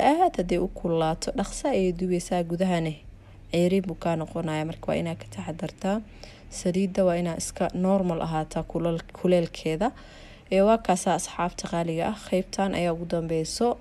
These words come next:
burka idin tusayo. Masha Allah, tabaarakallah. Qurux lagama sheekeyn karo.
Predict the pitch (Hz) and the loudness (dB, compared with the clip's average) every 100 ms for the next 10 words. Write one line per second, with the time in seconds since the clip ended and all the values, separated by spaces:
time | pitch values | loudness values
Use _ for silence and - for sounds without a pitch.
0 | - 185 - 170 165 160 - 180 175 180 | -6 -6 -2 -2 0 -4 -4 -2 2 2
1 | 233 - - - - - 185 180 165 165 | 2 -4 -20 -20 -8 -2 0 2 2 0
2 | - 165 156 165 - 160 233 285 - - | 0 -2 -2 -2 -2 2 2 0 -4 -8
3 | - 170 160 175 220 - 165 160 160 175 | -2 0 2 2 0 0 -4 -4 -4 -6
4 | - 175 - 175 - 180 | -8 -10 -8 -8 -4 -4